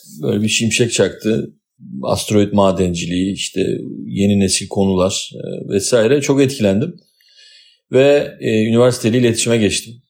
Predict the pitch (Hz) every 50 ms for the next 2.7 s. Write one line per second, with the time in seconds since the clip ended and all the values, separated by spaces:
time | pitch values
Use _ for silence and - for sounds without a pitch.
0 | _ _ - 98 95 92 101 104 110 110 - - _ _ - 92 90 98 101 98
1 | 95 98 98 87 - 107 104 101 - - 92 95 104 107 101 98 95 90 - 101
2 | 104 98 92 95 98 95 85 85 - - 107 107 117 -